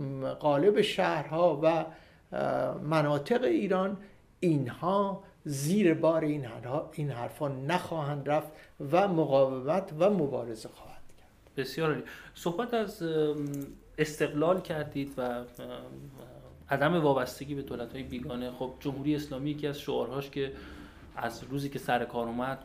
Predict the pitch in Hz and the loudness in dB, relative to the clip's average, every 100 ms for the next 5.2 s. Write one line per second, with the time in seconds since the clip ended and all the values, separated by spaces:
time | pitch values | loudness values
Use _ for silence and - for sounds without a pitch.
0 | - 123 - 123 - 123 123 123 123 - | -12 -12 -10 -12 -6 -6 -6 -8 -10 -8
1 | 123 120 120 123 123 120 120 120 123 120 | -6 -4 -2 -2 -2 -4 -6 -6 -4 -4
2 | 123 113 123 127 123 113 131 120 120 120 | -4 -8 -6 -6 -6 -6 -8 -6 -6 -8
3 | 120 127 127 120 - 123 117 113 - - | -12 -14 -10 -10 -6 -4 -4 -6 -18 -20
4 | - - - 117 110 110 110 117 120 135 | -20 -20 -16 -12 -10 -10 -8 -4 -2 -2
5 | 131 127 | 0 0